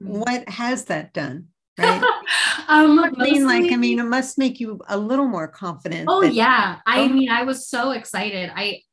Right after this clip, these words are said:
Speaker 1: I really did not think I was gonna win that, to the point where, like, I told my husband he didn't have to come to the ceremony, and then I really
Speaker 2: <laughs>
Speaker 1: that he wasn't there. And he wanted to come, but he just started a new job. So we were like, "Ah, no, you're not gonna take time off two weeks into your new job, you know?"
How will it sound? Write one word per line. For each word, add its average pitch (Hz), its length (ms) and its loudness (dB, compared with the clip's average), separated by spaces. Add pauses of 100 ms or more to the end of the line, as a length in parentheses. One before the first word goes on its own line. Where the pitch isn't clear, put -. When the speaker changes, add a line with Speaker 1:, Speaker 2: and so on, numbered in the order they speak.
(180)
Speaker 1:
I 214 480 -2 (140)
really 196 340 -4
did 180 120 -8
not 170 260 -8
think 180 140 -8
I 185 60 -10
was 180 120 -10
gonna 185 120 -12
win 175 160 -8
that, 175 280 -6
to - 100 -20
the - 40 -20
point - 160 -12
where, 196 120 -8
like, 170 260 -10 (460)
I 202 40 -10
told 202 160 -10
my 208 80 -6
husband 185 380 -8
he 185 100 -10
didn't 175 220 -8
have 175 140 -12
to 180 80 -18
come 175 180 -12
to 175 60 -12
the 170 140 -14
ceremony, 170 520 -10
and 170 120 -12
then 170 140 -14
I 165 40 -10
really 170 180 -6
Speaker 2:
<laughs> - 180 -8
Speaker 1:
that 311 140 -8 (300)
he 180 80 -10
wasn't 170 320 -12
there. 196 340 -12 (240)
And 226 100 -2
he 285 100 6
wanted 214 260 2
to - 60 -16 (100)
come, 196 100 -2
but 180 100 -6
he 196 160 -6
just 180 220 -8
started 170 360 -6
a 170 40 -10
new 156 200 -6
job. 151 340 -8
So - 140 -14
we 175 60 -6
were 170 80 -6
like, 165 320 -6
"Ah, 262 380 -4
no, 165 260 -6
you're 190 200 -8
not 208 120 -10
gonna 208 120 -12
take 196 220 -18 (100)
time 180 180 -10
off 175 240 -12
two - 180 -16
weeks 175 240 -10
into 165 180 -12
your 165 140 -12
new 170 160 -12
job, 151 400 -12
you 180 80 -12
know?" 156 280 -12